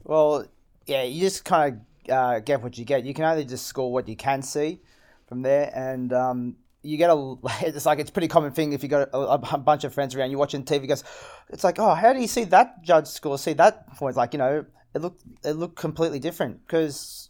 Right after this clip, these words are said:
you get to see a lot more angles. So if usually the, you're gonna be on one side of the ring, which is pretty clear, but if they're in the corner and their back's to you, you might not see the other guy, you know, might be scoring effectively,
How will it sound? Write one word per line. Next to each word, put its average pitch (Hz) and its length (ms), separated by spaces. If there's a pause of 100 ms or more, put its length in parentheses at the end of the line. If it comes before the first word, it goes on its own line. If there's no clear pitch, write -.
you 156 140
get 202 140
to 208 60
see 202 120
a 190 60
lot 180 120
more 151 140
angles. 156 280
So 147 240 (580)
if - 600
usually 196 420
the, 156 140
you're 160 160
gonna 175 160
be 156 340
on 147 260
one 156 180
side 156 160
of 143 60
the 143 60
ring, 139 160
which 131 120
is - 40
pretty 139 200
clear, 139 260
but 143 140
if 143 120
they're 180 180
in 180 80
the 156 60
corner 139 600 (680)
and 143 100
their 139 100
back's 139 360
to 151 120
you, 139 120
you 139 80
might 165 140
not 220 140
see 180 120
the 160 80
other 147 180
guy, 139 400 (800)
you 139 100
know, 123 220
might 139 220
be 135 80
scoring 143 360
effectively, 135 600